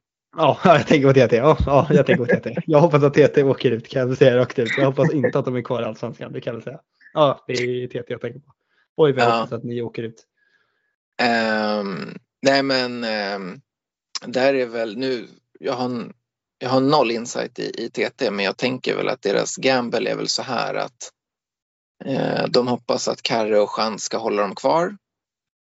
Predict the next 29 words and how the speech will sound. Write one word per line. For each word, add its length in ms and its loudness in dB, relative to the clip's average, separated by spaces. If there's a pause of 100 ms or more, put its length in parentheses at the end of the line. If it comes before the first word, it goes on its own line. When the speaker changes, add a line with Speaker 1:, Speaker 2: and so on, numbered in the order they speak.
(180)
Speaker 2:
Ehm, 840 0 (120)
och 160 -2
sen 360 -2
så, 480 -4 (460)
eh, 200 -8
hoppas 260 -4
de 160 -2
på 160 0
att 120 -4
de 180 -4
är 40 -6
typ 260 -4
enda 560 -2
eller 420 -6 (720)
max 520 -4
ett 280 -6
av 120 -2
två, 480 -8
eller 140 -2
i 40 2
värsta 240 -2
fall 260 -4
ett 240 -14
av 80 -8
två 380 -4
Stockholmslag 640 -6
kvar 260 -2
i 40 -8
Allsvenskan. 580 -8